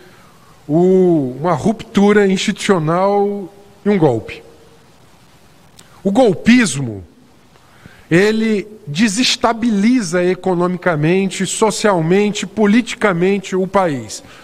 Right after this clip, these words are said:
O golpismo ficou mais explícito. Ele gera o caos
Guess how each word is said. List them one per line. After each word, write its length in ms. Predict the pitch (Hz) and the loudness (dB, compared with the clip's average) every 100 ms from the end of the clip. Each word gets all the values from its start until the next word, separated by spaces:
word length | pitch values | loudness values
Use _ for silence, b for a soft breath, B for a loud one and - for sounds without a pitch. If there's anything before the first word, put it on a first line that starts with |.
| B B | B B
O 80 | 170 | 0
golpismo 680 | 214 196 - 226 247 214 | 2 2 2 2 2 0
ficou 280 | 214 - 208 | -8 -6 -6
mais 440 | 165 185 226 269 208 | -2 0 0 0 -2
explícito. 840 | - - 185 160 - 107 - 90 - _ _ _ B B B B B B B B B B _ _ _ 185 - - _ | -6 -2 -2 0 -4 -12 -16 -20 -20 _ _ _ B B B B B B B B B B _ _ _ -18 -18 -20 _
Ele 240 | 254 320 247 | 2 4 2
gera 440 | 131 180 269 277 | 2 0 2 0
o 120 | 196 | -2
caos 800 | 147 - 196 247 170 117 - - | -6 -4 -2 -2 -6 -12 -16 -18